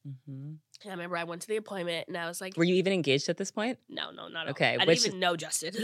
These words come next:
Speaker 2: <laughs> I just saw it and screenshotted it. It was
Speaker 1: Ladies, take this.
Speaker 2: <laughs>
Speaker 1: Don't wait until you're engaged to begin shopping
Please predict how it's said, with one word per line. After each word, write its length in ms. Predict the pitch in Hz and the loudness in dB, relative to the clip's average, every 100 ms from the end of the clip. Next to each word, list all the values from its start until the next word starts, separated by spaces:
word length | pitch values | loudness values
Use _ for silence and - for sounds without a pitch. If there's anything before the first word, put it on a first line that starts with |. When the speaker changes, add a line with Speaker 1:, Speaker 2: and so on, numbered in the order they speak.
| 220 - | -6 -12
Speaker 2:
<laughs> 200 | - - | 0 4
I 120 | 233 | 6
just 200 | 285 - | 6 8
saw 180 | 247 226 | 10 10
it 80 | |
and 100 | 214 | 8
screenshotted 500 | - 208 202 247 226 | 0 0 4 8 8
it. 40 | 240 | 8
It 40 | |
was 60 | 247 | 10
Speaker 1:
Ladies, 540 | 165 180 208 202 226 - - | 10 10 10 8 6 -2 6
take 260 | 185 185 | 8 10
this. 380 | 208 208 - - 466 - - | 10 10 10 10 10 8 -2
Speaker 2:
<laughs> 320 | - - 151 | -8 -2 0
Speaker 1:
Don't 460 | 147 190 208 240 165 | 10 12 12 12 8
wait 300 | 165 170 165 | 10 10 10
until 240 | 175 180 | 6 8
you're 160 | 160 151 | 10 10
engaged 440 | 147 147 151 160 | 10 10 10 10
to 60 | 160 | 6
begin 300 | 151 147 160 719 | 8 8 8 10
shopping 260 | - 719 | 12 12